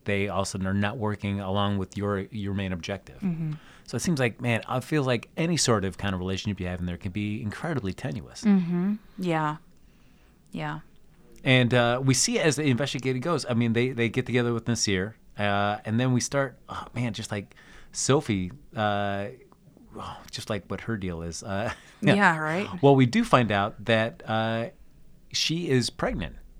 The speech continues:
Speaker 2: Mm-hmm.
Speaker 1: Uh, and we assume that it's Chris's baby, 'cause she feels like she wants to talk to him about that at several points after the fact. But she gets attacked by the main terrorist that we're trying to figure out
Speaker 2: Yeah, in a
Speaker 1: this
Speaker 2: car
Speaker 1: whole plot with.
Speaker 2: accident.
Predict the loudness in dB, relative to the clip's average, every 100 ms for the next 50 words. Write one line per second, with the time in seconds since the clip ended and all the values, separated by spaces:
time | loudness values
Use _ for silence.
0 | 2 6 6 4 2 0 2 4 4 2
1 | 2 4 4 4 6 6 4 0 2 2
2 | 0 0 0 0 -4 -4 -2 -2 0 2
3 | 2 0 0 -2 -2 -2 -2 -6 -4 -6
4 | -4 -6 -6 -10 -8 -2 -2 0 0 0
5 | -2 -4 -6 -8 -10 -18 -18 -6 -4 0
6 | 0 -2 -2 2 2 0 -2 2 4 4
7 | 0 2 4 4 2 -2 -2 -2 -2 -4
8 | -6 -6 -4 -6 -6 -4 0 2 2 2
9 | 2 4 4 2 -2 -6 -8